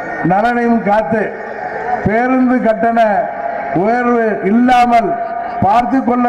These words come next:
வேண்டும் என்பதுதான் அவர்களின் தலையாய கடமை. அம்மா அவர்கள் காலத்திலும் சரி,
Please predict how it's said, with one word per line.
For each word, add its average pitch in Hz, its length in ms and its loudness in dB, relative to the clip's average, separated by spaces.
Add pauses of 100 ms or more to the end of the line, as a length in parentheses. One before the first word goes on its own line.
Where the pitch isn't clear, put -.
வேண்டும் 233 340 0
என்பதுதான் 220 600 2 (280)
அவர்களின் 202 540 0
தலையாய 208 400 0 (140)
கடமை. 190 320 0 (880)
அம்மா 220 300 2
அவர்கள் 214 380 0
காலத்திலும் 208 540 0
சரி, 202 200 0